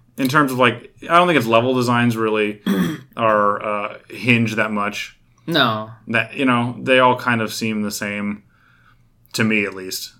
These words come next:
Speaker 1: And, and that's not a bad thing, it's just, I'm in a cathedral.
Speaker 2: Mm-hmm.
Speaker 1: Sweet. What am I gonna find in here? It's not
Speaker 2: Right.
Speaker 1: really about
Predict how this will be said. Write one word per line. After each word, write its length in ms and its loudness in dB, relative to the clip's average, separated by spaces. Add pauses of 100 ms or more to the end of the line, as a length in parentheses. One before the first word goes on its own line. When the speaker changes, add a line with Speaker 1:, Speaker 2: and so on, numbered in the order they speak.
Speaker 1:
And, 260 -8
and 400 -2
that's 180 6
not 100 8
a 80 4
bad 240 8
thing, 240 6
it's 140 0
just, 340 -4 (520)
I'm 200 0
in 400 0
a 80 -2
cathedral. 680 0 (160)
Speaker 2:
Mm-hmm. 460 -6 (520)
Speaker 1:
Sweet. 300 0 (200)
What 120 0
am 80 2
I 60 4
gonna 120 0
find 280 0
in 100 -6
here? 360 -2
It's 160 -2
not 200 2
Speaker 2:
Right. 80 4
Speaker 1:
really 220 4
about 500 0